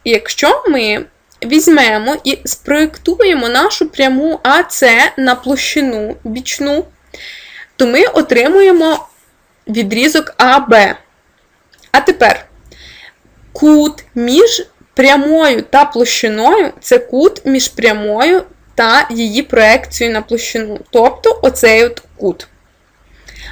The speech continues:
А оскільки це в нас куб, то нижня грань — це квадрат, а діагональ квадрата є бісектрисою. Отже, позначений на малюнку кут буде дорівнювати сорок п'ять градусів. І це буде кут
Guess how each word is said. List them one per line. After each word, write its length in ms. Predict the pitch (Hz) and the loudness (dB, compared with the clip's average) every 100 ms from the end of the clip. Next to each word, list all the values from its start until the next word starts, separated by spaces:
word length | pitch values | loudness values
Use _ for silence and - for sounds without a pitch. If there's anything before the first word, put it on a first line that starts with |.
| - | 0
А 140 | 269 | 2
оскільки 460 | 262 - 415 - 349 | 2 2 0 2 -2
це 140 | - | 2
в 40 | 359 | 2
нас 220 | 330 - - | 2 -2 -10
куб, 360 | - 226 226 - - - | -8 -8 -8 -16 -20 -4
то 180 | - 226 220 - | 4 4 2 -6
нижня 800 | 240 262 480 508 339 247 196 - | -2 2 2 2 2 2 0 -4
грань — 540 | 226 220 247 233 254 370 | -8 0 2 4 2 0
це 140 | - | -2
квадрат, 760 | 320 269 285 233 220 196 - - - - - - | -4 2 2 4 4 2 -2 -18 -20 -20 -20 -4
а 100 | 262 | -2
діагональ 520 | 240 240 247 269 381 494 | 2 2 2 2 2 0
квадрата 520 | - 262 269 370 539 330 | 0 2 4 2 2 0
є 220 | 240 311 | 0 0
бісектрисою. 840 | 330 - 277 - 226 220 - - - _ | 0 -2 -8 -2 0 2 0 -6 -10 _
Отже, 400 | 277 311 294 269 | 0 0 0 -2
позначений 640 | 269 254 277 523 - 359 | -2 0 0 0 0 0
на 100 | 277 | 0
малюнку 500 | 247 233 240 233 240 | -2 -2 -4 -2 -4
кут 420 | 233 - 285 523 247 | -4 -2 -2 0 -2
буде 240 | 247 233 | -2 0
дорівнювати 640 | 208 226 285 359 330 311 240 | 0 0 2 2 2 -2 -6
сорок 480 | - 233 247 277 | 0 2 2 0
п'ять 360 | - 233 220 220 | -2 0 2 0
градусів. 560 | 226 208 - - - 262 _ _ _ - - - - - - | 2 2 2 -10 -10 -14 _ _ _ -20 -20 -20 -20 -14 -6
І 100 | 240 | 0
це 160 | - | 0
буде 240 | 233 214 226 | 0 0 -2
кут 500 | - 233 311 359 | -4 2 2 2